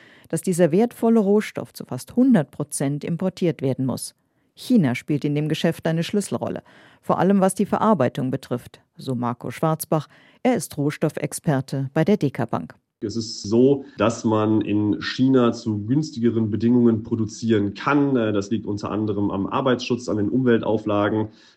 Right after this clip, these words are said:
Speaker 2: Die wären natürlich vor allem im europäischen Bereich wesentlich höher, weshalb eben die Abhängigkeit von China so hoch ist momentan.
Speaker 1: Dabei könnten die Europäer durchaus auf eigene Lithiumvorkommen zurückgreifen. Die gibt es,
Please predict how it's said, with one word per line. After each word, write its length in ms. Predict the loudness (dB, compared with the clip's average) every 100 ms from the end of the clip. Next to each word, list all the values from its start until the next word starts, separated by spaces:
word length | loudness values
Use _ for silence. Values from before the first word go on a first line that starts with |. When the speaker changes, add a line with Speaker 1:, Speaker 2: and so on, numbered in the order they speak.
| -6
Speaker 2:
Die 160 | 2
wären 180 | 4 4
natürlich 320 | 0 0 -2
vor 140 | 0 2
allem 480 | 2 2 0 -2
im 160 | -2 0
europäischen 560 | 2 0 2 2 2 -2
Bereich 400 | 0 2 0 -4
wesentlich 540 | 0 2 2 0 0
höher, 340 | 2 2 0 -4 _
weshalb 440 | -4 0 2 2 2
eben 260 | 2 2
die 300 | 2 -2 -4 -4
Abhängigkeit 720 | -2 0 0 0 0 0 0
von 200 | 0 -2
China 360 | 2 2 2
so 160 | 0 -2
hoch 160 | -2 -2
ist 140 | -4
momentan. 480 | -4 -4 -6 -8 -10 -16 -20 -20 -12 -4
Speaker 1:
Dabei 320 | 2 4 4
könnten 440 | 4 0 0 0
die 120 | 2
Europäer 520 | 2 0 0 2 2 2
durchaus 580 | 2 0 -2 -2 -2
auf 240 | -4 -6 -2
eigene 400 | 0 0 0 -2
Lithiumvorkommen 1120 | -2 -6 -4 -4 -4 -2 -4 -2 -4 -2 -2
zurückgreifen. 720 | -2 -4 -6 -10 -10 -12 -16 -16 _ -6
Die 100 | 2
gibt 280 | 2 2
es, 180 | -6 -6